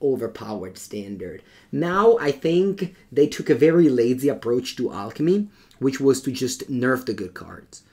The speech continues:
So what happened is that you just now are, you, whatever you have left, which is basically just standard, but without Lier and without Ghostbane Dragon, which makes the format, I'm not sure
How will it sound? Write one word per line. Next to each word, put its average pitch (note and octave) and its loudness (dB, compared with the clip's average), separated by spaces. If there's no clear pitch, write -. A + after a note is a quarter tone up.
So C3+ 2
what C3+ 4
happened D#3+ 4
is C#3 2
that A#2 -4
you C3 -6
just B2+ -6
now C3 -2
are, A2 -6
you, D3+ -4
whatever F3+ 6
you D#3+ 8
have B2 2
left, A2 -4
which C#3 0
is - -14
basically D3 4
just A2+ -2
standard, C3 2
but A2+ 2
without A#2 0
Lier A#2+ 0
and A2+ -4
without A2 -2
Ghostbane G#2 -4
Dragon, F#2+ -10
which - -2
makes G3+ 4
the G#3+ 8
format, E3 4
I'm D#3 2
not A3+ 6
sure G#3+ 10